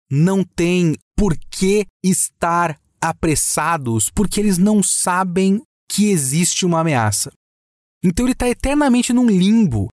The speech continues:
de ter uma coisa pra acontecer lá na frente,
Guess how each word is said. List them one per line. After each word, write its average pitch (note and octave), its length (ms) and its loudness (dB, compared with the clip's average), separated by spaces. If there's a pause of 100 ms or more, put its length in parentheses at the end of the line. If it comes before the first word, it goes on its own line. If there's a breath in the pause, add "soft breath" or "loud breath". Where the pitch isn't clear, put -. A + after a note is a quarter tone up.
(120)
de C#3+ 260 -2 (220)
ter B3+ 380 0
uma D#3 760 0
coisa A3 360 0
pra G3 180 -4
acontecer F#3+ 640 0
lá G3+ 140 0
na E3+ 100 -2
frente, F#3+ 640 -2